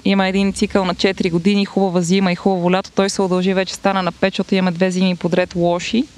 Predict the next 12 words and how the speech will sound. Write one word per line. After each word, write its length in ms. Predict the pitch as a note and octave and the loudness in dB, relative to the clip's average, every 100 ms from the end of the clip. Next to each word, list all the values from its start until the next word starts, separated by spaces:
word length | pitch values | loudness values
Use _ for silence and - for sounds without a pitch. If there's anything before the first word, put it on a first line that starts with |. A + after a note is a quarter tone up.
| - | -4
Това 420 | G#3 F#3 G#3+ A#3 | -2 0 0 0
лято, 520 | A3+ A3 A#3 C4+ C4+ B3 | 0 -2 -2 -2 0 -2
според 400 | - - G3 F#3+ | -4 -2 0 0
мен, 260 | A3 A3+ | 0 0
ще 260 | G#3 - A3+ | -2 0 0
е 60 | A3 | -2
средно. 560 | - G3+ G3 F3+ E3 - | 0 0 0 0 -2 0
Няма 260 | G3+ G3+ G#3 | 0 0 0
да 80 | G3 | 0
е 20 | |
от 120 | F#3 | 2
най-добрите, 880 | G3 F#3+ F#3 F3 F3+ F3+ A#3 D#4 | 0 0 0 0 0 0 0 0